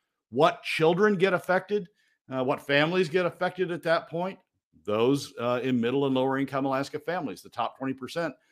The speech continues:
continue to, uh, to, to skate by. What children get affected at that point? Middle and lower, the children of, of middle and lower income Alaska families. So basically, this pitch of "it's for the children" is, is a smokescreen.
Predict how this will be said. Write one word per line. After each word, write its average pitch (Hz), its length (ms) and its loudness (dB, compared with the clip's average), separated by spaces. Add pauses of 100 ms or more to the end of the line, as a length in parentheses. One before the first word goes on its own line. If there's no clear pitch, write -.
(260)
continue 139 480 2
to, 123 340 2
uh, 123 120 2 (100)
to, 120 140 -8
to - 180 -4
skate 143 340 0
by. 143 320 0 (380)
What 151 260 2
children 160 460 0
get 170 160 4
affected 160 420 -2
at 147 120 -6
that 156 220 0
point? 175 280 -8 (340)
Middle 127 280 2
and 139 80 4
lower, 139 260 2
the 104 340 -10
children 139 360 0
of, 117 140 0
of 117 300 -4
middle 127 240 0
and 127 80 0
lower 131 220 0
income 127 240 -4
Alaska 127 300 -6
families. 165 420 -10 (460)
So 190 200 4
basically, 180 720 4
this 143 380 0
pitch - 380 -2
of 143 280 0
"it's 147 240 -6
for 151 300 2
the 120 120 -2
children" 98 600 -2 (520)
is, 147 380 6
is 151 200 -4
a 147 40 -2
smokescreen. 147 800 -2